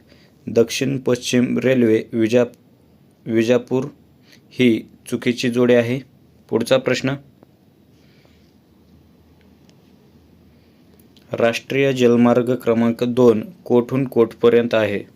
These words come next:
राष्ट्रीय जलमार्ग दो-, क्रमांक दोन हा कोठून कोठ-, कोठपर्यंत आहे ते ओळखायचे आहे.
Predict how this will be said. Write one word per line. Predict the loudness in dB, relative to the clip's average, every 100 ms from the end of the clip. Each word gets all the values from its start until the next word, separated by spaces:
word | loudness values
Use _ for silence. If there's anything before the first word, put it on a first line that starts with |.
| _ _ _ _ -20 -20 _ _ _ _ _ _ _ _ _ _ _ -8
राष्ट्रीय | -4 -2 -4 -2 0
जलमार्ग | 0 0 0 0 0 -2
दो-, | -2 -6 -6
क्रमांक | -2 0 0 0
दोन | 0 0 0 -6 -14 _ _ _ _ _ _ _ _ _ _
हा | -2 -2
कोठून | -4 -2 -2 -2 -4
कोठ-, | -2 0 -2 -4 -20 _ _ 0
कोठपर्यंत | 0 2 2 2 2
आहे | 2 2 0
ते | -4 _ 0 2
ओळखायचे | 4 2 2 0 0
आहे. | -2 -6